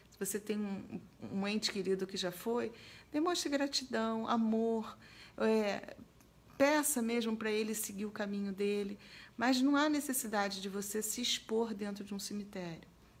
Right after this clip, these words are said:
tá? Eu sei que é, faz parte da nossa cultura, né? Uma coisa, uma tradição entre a gente, mas hoje, nesse momento, tá sendo até perigoso a gente ir, tá? Devido a essa confusão toda que tá no astral.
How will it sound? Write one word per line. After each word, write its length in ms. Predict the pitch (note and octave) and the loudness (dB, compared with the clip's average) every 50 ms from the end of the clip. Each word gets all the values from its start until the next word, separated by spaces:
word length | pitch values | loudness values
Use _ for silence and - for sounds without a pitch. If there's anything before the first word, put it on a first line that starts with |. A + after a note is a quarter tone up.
| - - - | -20 -12 -4
tá? 220 | F#3+ F#3+ F#3+ F#3+ | 0 0 2 2
Eu 120 | G3+ A3+ | 2 2
sei 220 | A3+ - - A#3 A3 | 2 2 2 2 0
que 220 | A3+ - G#3+ G#3 | 0 -6 -4 -2
é, 380 | G3+ G3+ G3 G3 F#3+ F#3 F3+ F3+ - | 0 0 0 0 -2 -4 -6 -6 -10
faz 200 | - - G#3 G3 | -6 -4 -4 -2
parte 320 | - - G3 G3 G3 - - | -2 -2 -2 -2 -2 -4 -8
da 60 | G3+ | -6
nossa 260 | F#3+ F#3+ F#3+ F#3 F#3+ | -6 -6 -6 -6 -8
cultura, 600 | F#3 - G3 F#3 - - G3 G3 G#3+ B3 C4+ C#4 - - - - - - - - - - - - | -10 -12 -14 -16 -10 -8 -6 -4 -4 -6 -8 -10 -14 -18 -20 -20 -20 -20 -20 -20 -20 -20 -20 -10
né? 140 | - F#3+ F#3+ | -6 -4 -2
Uma 180 | G3+ G3 F3+ F3+ | -2 -2 -4 -4
coisa, 240 | - G3 F#3 F#3+ | -4 -4 -4 -2
uma 140 | F#3 F#3 F3+ | -4 -4 -6
tradição 640 | F3+ - F3+ F#3 F3+ - - - - F#3 F#3+ G3+ G3 | -6 -6 -6 -6 -4 -4 -4 -4 -4 -4 -4 -4 -6
entre 220 | F#3 F#3 - F3+ | -6 -8 -6 -4
a 60 | F3 E3+ | -4 -2
gente, 500 | E3+ F#3 G3 G3+ G#3+ A#3 A#3 - - - - - - - - - | -2 -2 -2 0 -2 0 -2 -2 -4 -4 -10 -20 -20 -20 -10 -4
mas 600 | G3+ G#3 G#3+ G#3+ G#3 G#3 G#3 - - - - - G#3 - - - - - - - - - - - - - - | 2 4 4 6 4 4 2 2 0 0 -2 -6 -6 -6 -6 -12 -20 -20 -20 -20 -20 -20 -20 -20 -18 -2 2
hoje, 440 | A3 A#3+ B3+ B3+ A#3+ A3+ G3 G3 G#3+ | 4 6 8 6 6 4 2 2 2
nesse 400 | G#3+ A#3 C#4 E4 E4 - - B3+ | 2 4 4 4 2 2 2 2
momento, 680 | A3+ A3 G#3 G#3+ A3 A#3+ B3+ B3+ B3 A3 G3 - - | 2 2 0 0 0 2 2 2 0 0 -2 -6 -8
tá 160 | - - G3+ | -6 -6 -6
sendo 240 | G3+ - A#3 A3+ A3 | -4 -2 -2 -2 -2
até 180 | A3 A3 A#3+ A#3 | -2 -4 -6 -8
perigoso 640 | - - B3 C4 A#3+ A3+ A3+ A3 G#3+ G3+ G#3 - | -6 -4 -4 -4 -4 -2 0 0 0 -2 -4 -6
a 20 | F#3 | -6
gente 380 | F#3 F#3 F3 F3 - - F#3+ | -6 -6 -4 -4 -4 -4 -4
ir, 160 | F3 E3+ E3+ - - - - - - - - - - - - | -6 -8 -10 -12 -16 -20 -20 -20 -20 -20 -20 -20 -20 -8 -2
tá? 280 | F3+ F3+ F3+ F#3 F#3+ - - - - - - - F3 F3 F3 | 0 0 0 0 -4 -10 -16 -20 -20 -14 -10 -10 -10 -8 -4
Devido 520 | E3 G3+ A3 G#3 F#3 F#3+ G#3 A3+ A#3 A3 | 2 2 2 2 2 0 -2 -2 0 0
a 60 | A#3 A3 | 0 0
essa 260 | A3 A3+ A3 - A3 | 2 0 0 -2 -2
confusão 500 | - A3+ A3+ A3 - A3 G3+ A3 A3 A3 | -4 -4 -4 -4 -4 -6 -2 -2 -2 -2
toda 240 | A3 A3+ A3 G#3+ G#3+ | -2 -2 -4 -4 -4
que 120 | G#3+ - | -8 -6
tá 160 | - A3 G3+ | -6 -4 -4
no 100 | G3+ G#3 | -4 -4
astral. 540 | G#3 G3+ G#3 - - F#3 F3+ E3+ E3 E3 E3+ | -4 -2 -4 -4 -4 -6 -6 -6 -6 -6 -10